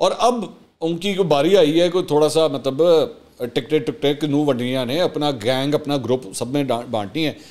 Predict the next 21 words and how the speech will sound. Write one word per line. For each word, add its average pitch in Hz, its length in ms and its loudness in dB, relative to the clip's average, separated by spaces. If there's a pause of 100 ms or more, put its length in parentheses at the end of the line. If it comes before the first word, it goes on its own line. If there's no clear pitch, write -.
(300)
तो 208 60 6
उस 233 320 2
वक्त 262 200 2
कोई 220 120 4
बाहर 165 240 4
से 180 140 0
आ 185 140 6
जाए 147 220 -2 (520)
और 165 120 4
आके 180 240 2
दसे 165 340 0 (380)
कि - 60 -6
"भाई 165 180 2
ना, 190 100 0
असी 208 180 0
तुहानू 202 200 2
दसने 180 300 0
टिकट 175 220 -2
किनू 170 200 0
वंडनी 131 280 0
है 104 140 -10